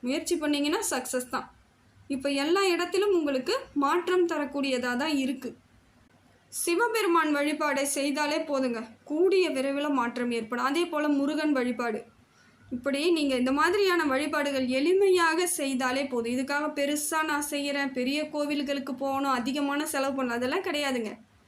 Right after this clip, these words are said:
ரெண்டு நெய் தீபம் ஏத்தி வச்சுட்டு வாங்க. முருகன் கோவிலுக்கு போனாலும், சிவன் கோவிலுக்கு போனாலும்,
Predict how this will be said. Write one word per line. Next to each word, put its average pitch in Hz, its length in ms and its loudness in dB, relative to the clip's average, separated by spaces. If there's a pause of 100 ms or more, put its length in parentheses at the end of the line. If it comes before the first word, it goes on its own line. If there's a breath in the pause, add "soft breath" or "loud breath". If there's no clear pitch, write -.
(340 soft breath)
ரெண்டு 233 320 -4
நெய் 254 240 -2
தீபம் 349 320 2
ஏத்தி 294 240 -2
வச்சுட்டு 277 280 -4
வாங்க. 254 320 -2
முருகன் 262 380 -2
கோவிலுக்கு 254 420 -2
போனாலும், 254 380 -2
சிவன் 277 320 -2
கோவிலுக்கு 254 400 -2
போனாலும், 247 460 -2